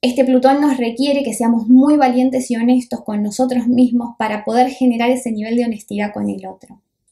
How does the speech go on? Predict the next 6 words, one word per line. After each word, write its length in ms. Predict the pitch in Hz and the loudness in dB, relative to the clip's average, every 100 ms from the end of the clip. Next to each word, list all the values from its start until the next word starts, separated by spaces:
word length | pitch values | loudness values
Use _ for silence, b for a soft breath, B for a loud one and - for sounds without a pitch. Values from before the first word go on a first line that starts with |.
| b b b b b b b _ _ _ _ _ - | b b b b b b b _ _ _ _ _ 2
Ahora, 600 | 247 247 226 190 214 - _ _ _ _ _ - | 6 6 4 -2 -8 -16 _ _ _ _ _ 2
más 320 | 233 247 294 | 6 6 4
allá 300 | 285 277 269 269 | 0 0 2 2
de 140 | 254 | 2
que 280 | 240 226 247 | 0 0 0
este 960 | 247 - 254 240 220 214 214 - - | -2 -2 0 0 -2 -4 -4 -6 -10